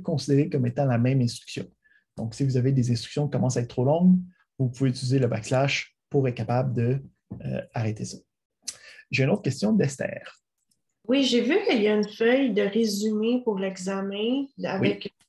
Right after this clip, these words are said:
Speaker 2: des, des instructions. Est-ce que je dois prendre des notes en particulier de ce qu'on apprend ce soir ou est-ce que ça se retrouve dans ça ?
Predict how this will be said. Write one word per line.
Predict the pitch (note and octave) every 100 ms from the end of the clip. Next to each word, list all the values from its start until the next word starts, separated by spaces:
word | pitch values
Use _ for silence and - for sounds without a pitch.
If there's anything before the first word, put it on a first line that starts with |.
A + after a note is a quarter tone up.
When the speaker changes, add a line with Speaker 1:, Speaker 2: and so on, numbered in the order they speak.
| F3
Speaker 2:
des, | F#3+ -
des | G3 G3 G#3+
instructions. | G#3 - G3 - A#3+ C4 -
Est-ce | A#3 A#3 -
que | D#4 F4+ F#4+ - _ _ _ -
je | F#3 F#3
dois | A3+ A#3+
prendre | - D4 D4+
des | A3+ G#3+
notes | G#3 B3 B3
en | G3
particulier | F3+ F3+ - - G#3+ A3+ A#3+
de | A3
ce | -
qu'on | G3
apprend | F3+ F#3 A#3 C4
ce | B3+ A3+
soir | - A#3 C4+ D4 G#3
ou |
est-ce | G3 -
que | G3+
ça | G3+ G3
se | - G3
retrouve | G3 - A3 G#3+ F#3+
dans | F3 F3
ça ? | - -